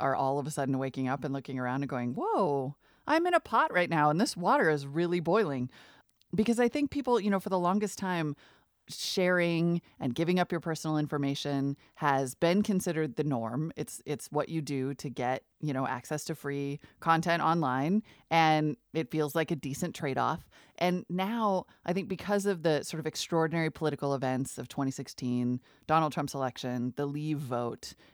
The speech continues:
uh, in the U K, people all of a sudden went, "Hey, a lot of the trends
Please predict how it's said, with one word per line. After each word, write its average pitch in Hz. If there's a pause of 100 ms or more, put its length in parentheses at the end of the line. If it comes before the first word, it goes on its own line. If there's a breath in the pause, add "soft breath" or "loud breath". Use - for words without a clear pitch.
(100)
uh, 131
in 143
the 139
U 135
K, 127 (300 soft breath)
people 226
all 208
of 294
a -
sudden 180
went, 160
"Hey, 165 (440 soft breath)
a 180
lot 220
of 320
the 254
trends 160